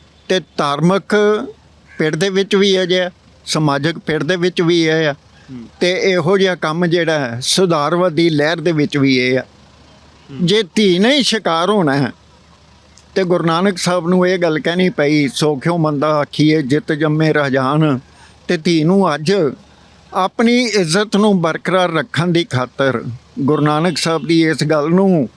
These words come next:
Speaker 1: ਪਾਣੀ ਦੇਣਾ ਚਾਹੀਦਾ ਹੈ ਜਾਂ ਨਹੀਂ ਦੇਣਾ ਚਾਹੀਦਾ, ਇਹ ਧੀਆਂ ਨੇ ਆਪਣਾ ਫੈਸਲਾ ਆਪ ਕਰਨਾ ਹੈ, ਕਿਸੇ ਨੇ ਨਹੀਂ ਕਰਨਾ।
Speaker 2: ਹੂੰ।
Speaker 1: ਕਿਉਂਕਿ ਅਗਰ ਜੇ ਮੈਂ ਇਹ ਕਵਾਂ, "ਹਮੇ ਫਖਰ ਹੈ ਆਪਣੀ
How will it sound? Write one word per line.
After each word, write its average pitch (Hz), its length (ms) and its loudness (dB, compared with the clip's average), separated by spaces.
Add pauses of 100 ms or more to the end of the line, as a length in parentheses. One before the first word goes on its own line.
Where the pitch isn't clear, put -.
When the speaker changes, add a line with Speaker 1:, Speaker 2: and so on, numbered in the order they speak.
(240)
Speaker 1:
ਪਾਣੀ 165 320 0
ਦੇਣਾ 160 380 0
ਚਾਹੀਦਾ 190 440 0
ਹੈ 185 100 0
ਜਾਂ 180 200 -2
ਨਹੀਂ 180 260 2
ਦੇਣਾ 147 320 0
ਚਾਹੀਦਾ, 151 680 0
ਇਹ 185 220 0
ਧੀਆਂ 160 260 0
ਨੇ 165 140 0
ਆਪਣਾ 156 320 -2
ਫੈਸਲਾ 151 720 -2
ਆਪ 165 260 0
ਕਰਨਾ 170 320 0
ਹੈ, 196 60 0
ਕਿਸੇ 175 480 -4
ਨੇ 185 160 0
ਨਹੀਂ 196 200 0
ਕਰਨਾ। 165 380 -2
Speaker 2:
ਹੂੰ। 127 380 -12 (340)
Speaker 1:
ਕਿਉਂਕਿ 202 520 0 (1900)
ਅਗਰ 170 200 -2
ਜੇ 175 120 0
ਮੈਂ 180 240 0
ਇਹ 190 100 0
ਕਵਾਂ, 151 300 -2 (1000)
"ਹਮੇ 208 260 0
ਫਖਰ 180 440 -2
ਹੈ 185 160 0
ਆਪਣੀ 180 520 0